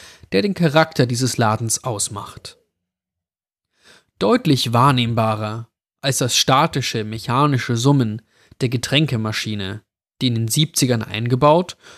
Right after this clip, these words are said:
und seitdem kein einziges Mal gewartet worden war. Störender als die scheinbar zufälligen,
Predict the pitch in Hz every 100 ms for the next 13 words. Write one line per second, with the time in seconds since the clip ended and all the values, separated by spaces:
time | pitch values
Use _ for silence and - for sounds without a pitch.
0 | _ _ _ 262 226 170 143 135 127 131
1 | 127 127 120 123 123 123 113 110 107 107
2 | 110 - 107 104 92 110 110 110 - _
3 | _ _ _ _ _ - - - 220 165
4 | 117 110 117 131 - - - - 147 151
5 | 156 - 208 214 185 147 - - 262 -
6 | 139 120 110 104 104